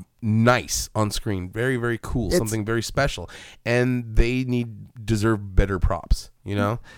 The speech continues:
Speaker 2: And he's actually also part of a film that is a really good one. Another one that kinda transcends the genre, but, uh, Late Phases, the werewolf film.
Speaker 1: I've seen that.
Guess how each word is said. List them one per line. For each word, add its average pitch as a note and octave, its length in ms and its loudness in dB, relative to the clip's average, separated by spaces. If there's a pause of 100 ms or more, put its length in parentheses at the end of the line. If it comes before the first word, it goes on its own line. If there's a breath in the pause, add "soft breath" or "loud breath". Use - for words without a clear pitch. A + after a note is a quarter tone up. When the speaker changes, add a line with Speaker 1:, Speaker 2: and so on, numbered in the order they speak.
(260 loud breath)
Speaker 2:
And E3 220 6
he's A#3 220 0
actually C3 600 4
also A2 720 4
part A2 320 4
of G#2 220 2
a G2+ 120 0
film G2+ 580 0
that G2+ 460 0 (340 soft breath)
is - 140 -8
a G2 60 -4
really B2+ 520 4
good A2 160 2
one. G#2+ 200 2
Another A#2 300 2
one A#2+ 180 2
that A#2 80 -4
kinda G#2+ 200 -4
transcends G#2+ 520 -4
the G#2 80 -2
genre, G#2 400 2
but, G#2 220 -2
uh, G2+ 160 0
Late B2 240 -2
Phases, A#2 560 -4 (460 soft breath)
the A2 80 4
werewolf A#2 400 4
film. E2+ 380 0
Speaker 1:
I've A#4 280 -6
seen B2+ 400 0
that. E3 380 0